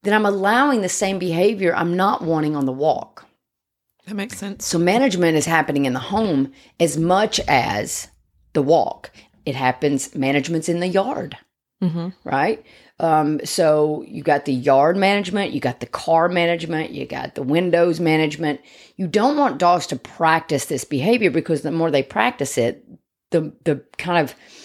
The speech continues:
Speaker 1: stronger the behavior is gonna become and the harder it is to change. So management isn't just when you're on the walk,
Speaker 2: Mm-hmm.
Speaker 1: but also being proactive and kinda knowing, "This is the path I'm taking.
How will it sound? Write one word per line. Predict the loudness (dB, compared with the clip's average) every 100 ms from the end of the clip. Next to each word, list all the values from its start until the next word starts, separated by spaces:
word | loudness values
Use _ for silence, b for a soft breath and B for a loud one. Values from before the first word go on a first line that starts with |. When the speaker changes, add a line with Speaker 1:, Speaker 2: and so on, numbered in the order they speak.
| B B B
Speaker 1:
stronger | -4 -2 2 4 6 4
the | 2
behavior | -2 2 2 2
is | -2
gonna | -2 -4
become | -6 -2 -2 0
and | -2
the | -4
harder | 0 2 2 2 0
it | 0
is | -2 -2 -2
to | -10
change. | -8 -6 -6 -8 -14 -14 -16 _ _ b b b b b b
So | -4 -2
management | 0 0 4 4 4 0 0 -2 0
isn't | 0 0 -2 -2
just | -2 -2 -2
when | -6
you're | -6 -10 _ -2
on | 2 2 0 -2
the |
walk, | -6 -10 -10 -14 _ -20 _ _ -8
Speaker 2:
Mm-hmm. | -8 -8 b b b 0
Speaker 1:
but | 2 0 0
also | 2 2 2 2 2 0
being | -4 -2 -2
proactive | -2 -2 2 2 2 0 -2 0
and | -6 -4
kinda | -2 0
knowing, | 0 0 -2
"This | 0 -2 -2
is |
the | -4
path | 0 0 0 0
I'm | -8
taking. | -2 -2 -2 -6 -6